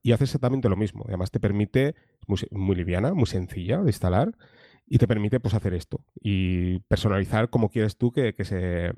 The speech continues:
que te clasifique la, las imágenes. Está genial porque tú le dices, "Oye, mira, en esta carpeta tengo todas mis fotos y vídeos". Y como en la metadata de las fotos y los vídeos, pues, está la información del día y hora de disparo y demás,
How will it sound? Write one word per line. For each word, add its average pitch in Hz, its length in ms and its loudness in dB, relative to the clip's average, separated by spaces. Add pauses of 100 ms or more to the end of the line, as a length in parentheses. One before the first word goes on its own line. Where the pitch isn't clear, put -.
(200)
que 117 100 2
te 113 80 2
clasifique 117 440 0
la, 87 300 -2
las 98 200 -4
imágenes. 104 540 -2
Está - 160 -2
genial 120 260 2
porque 117 180 0
tú 113 120 0
le 113 80 4
dices, 98 220 -2
"Oye, 120 140 0
mira, 113 220 -2
en 107 80 -2
esta 123 180 -2
carpeta 185 520 -2
tengo 117 280 4
todas 110 340 2
mis 98 200 -8
fotos 165 300 -2
y 104 80 0
vídeos". - 360 -6 (880)
Y 95 600 2
como 92 220 -2
en 90 100 0
la 90 300 -2
metadata 98 520 2
de 107 100 2
las 92 500 -2
fotos 139 380 0
y 98 60 -8
los 92 160 -8
vídeos, 110 320 -2
pues, 101 160 -12
está 92 220 -6
la 95 80 -2
información 95 440 -2
del 92 140 0
día 92 340 2
y 98 100 4
hora 98 160 4
de 95 100 2
disparo 104 520 0
y 107 40 4
demás, 151 340 0